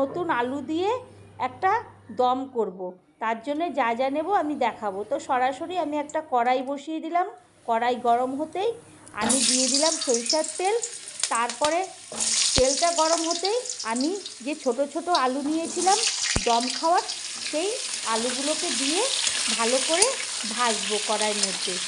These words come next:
তো ভাজতে থাকবো। তো বন্ধুরা, এরকম একটা রেসিপি আমি কিভাবে করলাম, প্রথম থেকে শেষ পর্যন্ত দেখবেন। আপনারা অনেকেই অনেক রকম করে করেন, আমি কিভাবে করলাম তো দেখবেন। এরপরে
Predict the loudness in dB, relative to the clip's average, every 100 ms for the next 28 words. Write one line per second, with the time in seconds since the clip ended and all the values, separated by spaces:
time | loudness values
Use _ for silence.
0 | -4 -4 -4 -4 -2 -2 0 0 0 0
1 | -2 0 -2 -2 -2 -2 -6 -4 -2 2
2 | 2 2 2 2 2 0 -10 -12 -4 2
3 | 2 2 0 -2 -2 2 2 0 -12 -18
4 | 0 0 2 -2 -2 0 2 0 -2 -2
5 | 0 2 0 0 2 4 2 2 0 2
6 | 0 0 -2 0 0 0 -2 -2 -2 0
7 | 0 4 4 4 0 0 -2 -4 -4 -4
8 | -4 0 2 4 2 0 -2 0 0 0
9 | -4 -4 -4 -6 -6 -2 0 0 -2 -4
10 | -4 -6 -4 -2 -2 -2 -2 2 0 0
11 | -4 -4 -4 -2 -2 4 2 2 -2 -2
12 | -2 -4 0 0 0 2 2